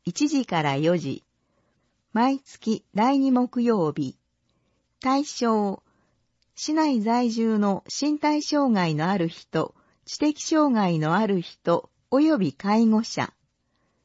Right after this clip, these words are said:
予約期間、相談日の前々日まで。要予約、先着六名。予約受付、午前八時半から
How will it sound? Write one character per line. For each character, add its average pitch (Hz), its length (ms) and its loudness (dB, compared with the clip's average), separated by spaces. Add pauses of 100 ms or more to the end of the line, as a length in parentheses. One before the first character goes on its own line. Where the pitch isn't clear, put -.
(360)
予 202 120 0
約 285 360 0
期 - 180 -14
間、 160 440 -4 (400)
相 302 300 0
談 302 280 0
日 185 140 -2
の 151 280 -2
前 226 300 0
々 294 160 2
日 175 380 -2
ま 165 160 -2
で。 - 240 -4 (420)
要 262 260 4
予 165 140 0
約、 160 540 -4 (320)
先 294 320 -2
着 269 340 -4
六 190 340 0
名。 160 380 -2 (800)
予 214 140 4
約 285 400 0
受 202 280 -4
付、 - 440 -6 (800)
午 302 260 0
前 208 240 0
八 196 320 -4
時 277 160 -2
半 262 300 -2
か 156 180 -4
ら 139 240 -4